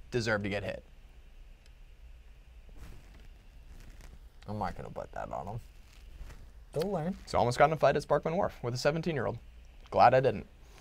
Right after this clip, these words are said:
Speaker 2: <laughs> I mean, that's gonna be a headline one day.
Speaker 1: Oh.
Speaker 2: Tease Joe beats up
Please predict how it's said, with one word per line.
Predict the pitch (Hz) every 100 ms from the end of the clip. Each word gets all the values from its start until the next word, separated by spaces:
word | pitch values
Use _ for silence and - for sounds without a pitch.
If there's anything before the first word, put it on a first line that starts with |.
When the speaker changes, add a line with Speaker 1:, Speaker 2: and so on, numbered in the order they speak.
| -
Speaker 2:
<laughs> | - - - - - - - - 262 220 208
I | 147
mean, | 151 139 135 - 226 226 -
that's | 165 175
gonna | - 139
be | 123 113
a | 104 101 98 -
headline | 110 101 101 101 113
one | 113 113
day. | 113 123 127 - -
Speaker 1:
Oh. | 156 160 123
Speaker 2:
Tease | -
Joe | 160 143 107 117
beats | 131 127
up | 151 135